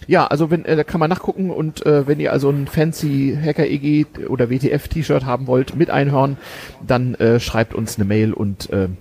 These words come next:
dann, äh, geht das seinen Gang. Die Post funktioniert ja noch recht gut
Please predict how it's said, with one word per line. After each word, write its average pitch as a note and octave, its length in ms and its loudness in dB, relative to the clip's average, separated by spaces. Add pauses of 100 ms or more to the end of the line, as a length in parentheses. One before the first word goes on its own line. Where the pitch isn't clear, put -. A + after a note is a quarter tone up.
dann, F#2 320 -4
äh, F#2+ 360 -8
geht G#2 140 -4
das G#2 200 -4
seinen G2+ 340 -2
Gang. A2+ 240 -2 (400)
Die A#2+ 80 -2
Post - 260 2
funktioniert C3+ 500 2
ja C3 120 4
noch C3 160 0
recht C3+ 200 -2
gut A2 360 -8